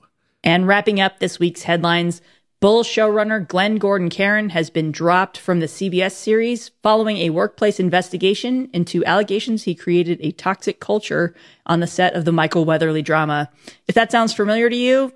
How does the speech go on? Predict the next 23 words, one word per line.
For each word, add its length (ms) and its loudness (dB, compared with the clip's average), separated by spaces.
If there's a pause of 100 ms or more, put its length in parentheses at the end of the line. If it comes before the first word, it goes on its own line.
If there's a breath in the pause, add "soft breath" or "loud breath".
(140)
that's 240 -2
the 100 -6
same 580 0
show 400 2
that 140 0
resulted 420 0
in 140 0
a 160 -2
massive 480 0
cash 320 0
settlement 440 0
to 260 0
Eliza 320 0
Dushku, 500 -4 (500 loud breath)
uh, 140 2
following 360 0
similar 340 -2
allegations 640 -6
against 360 -6
Weatherly 560 0
and 240 -6
the, 60 -8
sh-, 100 -14